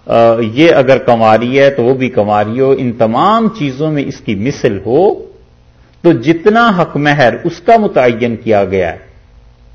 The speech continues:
اتنا ہی حق مہر اس کا بھی متعین ہوگا۔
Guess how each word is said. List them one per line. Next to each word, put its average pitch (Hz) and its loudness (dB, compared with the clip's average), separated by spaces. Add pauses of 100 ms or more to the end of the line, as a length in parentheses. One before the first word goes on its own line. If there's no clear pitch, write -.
(1300)
اتنا 233 0
ہی 247 2
حق 156 -4
مہر 131 2
اس 110 -6
کا - 0
بھی 101 -2
متعین 90 -6
ہوگا۔ 82 -16